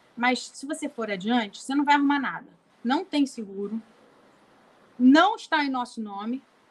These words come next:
e, ainda por cima, você assinou um waiver. Te botei pra assinar um waiver de responsabilidade. Então, você entrou ali, você tá pensando o quê? Você vai entrar na casa dos outros assim, vai desafiar, vai tomar porrada e depois vai vir aqui processar?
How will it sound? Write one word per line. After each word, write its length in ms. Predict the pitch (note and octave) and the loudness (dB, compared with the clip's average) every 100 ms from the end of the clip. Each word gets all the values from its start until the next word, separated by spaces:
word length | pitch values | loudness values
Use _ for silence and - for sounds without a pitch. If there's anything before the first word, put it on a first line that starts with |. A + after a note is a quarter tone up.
| _ _ | _ _
e, 100 | D4 | -6
ainda 280 | D#4+ E4 G4 | -4 -2 -6
por 160 | G4+ D4 | -6 -12
cima, 340 | - B3+ A#3+ | -2 -2 -2
você 240 | A#3+ B3 C#4+ | -8 -8 -10
assinou 400 | C#4+ D4+ C#4+ F4+ | -4 0 0 0
um 80 | |
waiver. 380 | C4+ A3+ A3 F3 E3+ _ _ _ _ _ - | -2 -4 -6 -12 -16 _ _ _ _ _ -20
Te 120 | - | -10
botei 280 | G#3+ A#3 A#3+ | -4 0 0
pra 120 | B3+ | 0
assinar 300 | B3+ C#4 D4+ | 0 2 2
um 80 | F4 | 2
waiver 360 | B3 G#3 F3 E3+ - _ _ | 0 0 -6 -20 -20 _ _
de 160 | G#3+ A3+ | -12 -4
responsabilidade. 1080 | A#3 - B3 C4 B3 C#4+ B3 F3+ - - _ _ _ - A3+ | -4 -2 -4 0 0 2 2 2 0 -14 _ _ _ -10 2
Então, 500 | A#3+ A#3+ C#4 D4+ D4 _ _ - | 2 8 8 8 2 _ _ -6
você 300 | B3 B3 D4 | -6 -2 -2
entrou 340 | C#4 C4 B3 | -2 0 -2
ali, 380 | A#3 C#4+ C#4 G#3+ | -2 -4 -4 -6
você 160 | - C4 | -14 -12
tá 100 | C4+ | -8
pensando 360 | D4 C4+ D#4+ | -6 -4 -6
o 40 | D#4 | -8
quê? 240 | - G3 | -10 -12
Você 160 | E3+ A#3 | -8 -6
vai 140 | A#3+ | -2
entrar 320 | B3+ B3 B3+ B3+ | -4 -2 -2 -2
na 80 | |
casa 260 | B3 C4 B3+ | -2 -4 -4
dos 220 | A#3 A#3 | -8 -4
outros 280 | B3 B3+ A#3 | -4 -4 -8
assim, 180 | - B3+ | -4 -4
vai 160 | B3+ | -4
desafiar, 580 | A3+ A3+ C4 C4+ B3 A#3 | -6 -4 -4 -2 0 0
vai 100 | B3 | -2
tomar 280 | B3+ C4 C#4 | -4 0 0
porrada 440 | C#4 C4+ A3+ A#3+ A#3+ | 0 -2 0 -2 -4
e 40 | |
depois 260 | A#3+ B3+ A#3+ | -10 -8 -8
vai 100 | A#3+ | -10
vir 160 | A#3+ | -12
aqui 160 | A3+ A#3 | -16 -18
processar? 640 | A3+ A3+ A3+ C4+ C#4 | -18 -16 -8 2 2